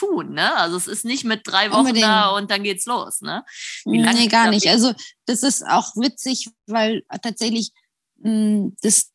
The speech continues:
Speaker 1: den Teil sehen wenig Leute.
Speaker 2: Mhm.
Speaker 1: Also wenn wir sagen, es war zweitausendvier, dass ich das erste Mal drüben war zum Helfen und zweitausendsechzehn habe ich den Kongress gewonnen, dann reden wir
Speaker 2: Mhm.
Speaker 1: von zwölf Jahren.
Speaker 2: Mhm.
Speaker 1: Ähm, also es ist nicht, es ist, <laughs> es war,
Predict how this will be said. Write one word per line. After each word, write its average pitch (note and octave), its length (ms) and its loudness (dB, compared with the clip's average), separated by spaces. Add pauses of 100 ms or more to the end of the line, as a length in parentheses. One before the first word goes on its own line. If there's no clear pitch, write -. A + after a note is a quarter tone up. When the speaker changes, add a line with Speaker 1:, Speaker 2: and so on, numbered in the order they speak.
Speaker 1:
den A3+ 220 6
Teil A3+ 560 0 (280)
sehen B3+ 360 0
wenig C#4+ 320 0
Leute. D4+ 500 -6 (240)
Speaker 2:
Mhm. E3+ 280 -10
Speaker 1:
Also A3 260 -2
wenn A3+ 160 0
wir A3 140 -2
sagen, A3 320 -2
es - 120 -6
war G#3 340 -4 (100)
zweitausendvier, G#3+ 720 -4
dass G#3 140 -2
ich G3+ 100 -4
das - 160 -8
erste F#3+ 280 -4
Mal G3 120 -2
drüben G3+ 320 0
war G3 160 0
zum G3 160 0
Helfen G3 320 -2
und F#3+ 100 -4
zweitausendsechzehn G3 840 -2
habe F#3+ 140 -2
ich F#3+ 100 -4
den G3 120 -6
Kongress G3 420 -4
gewonnen, G3+ 360 -2
dann F#3+ 160 -2
reden G3 220 -2
wir F#3 80 -2
Speaker 2:
Mhm. E3+ 40 -2
Speaker 1:
von G3 140 -4
zwölf F#3+ 300 -4
Jahren. F#3+ 420 0 (160)
Speaker 2:
Mhm. E3 540 -6
Speaker 1:
Ähm, G#3 720 0 (200)
also G3+ 200 -2
es G#3+ 220 -2
ist - 160 -6
nicht, - 380 -4 (100)
es G#3 340 -2
ist, - 220 -2 (100)
<laughs> - 0 - (320)
es C4+ 300 4
war, B3 140 2